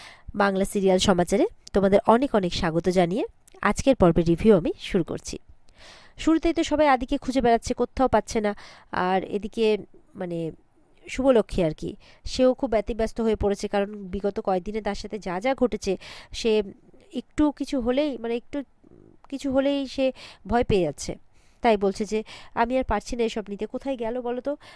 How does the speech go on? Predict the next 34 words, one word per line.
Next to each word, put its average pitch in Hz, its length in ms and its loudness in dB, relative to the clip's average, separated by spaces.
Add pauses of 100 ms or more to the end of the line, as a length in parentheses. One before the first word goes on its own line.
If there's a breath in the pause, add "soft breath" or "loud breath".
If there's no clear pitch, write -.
আমার 233 180 -6
খুব - 180 -12
টেনশন 226 380 -4
হচ্ছে।" - 340 -8 (640)
ঠিক 294 180 -8
সেই 277 140 -4
সময় 285 280 -6 (340 loud breath)
মেজুকাম্মাও 269 480 -2
বলছে, 247 280 -4
"সত্যি 269 420 -10
রে, 269 120 -4
আমার 262 240 -4
আর 262 100 -2
ভালো 208 200 -4
লাগছে 180 300 -8
না।" 180 140 -6 (300 soft breath)
এই 277 140 -4
বলে 285 200 -2
যখন 277 240 -2
সামনের 254 380 -6
দিকে 277 220 -4
এগোতে 269 260 -2
যাচ্ছে, 294 320 0 (340 soft breath)
তখন 247 200 -4
একটা 233 220 -6
টাকমাথা 214 440 -6
লোককে 202 280 -6
দেখে 220 200 -4
বলে, 247 180 2
"এ 254 40 2
বাবা, 185 280 -2
এ 175 120 -2
কে 262 140 -4
রে?" 226 240 -4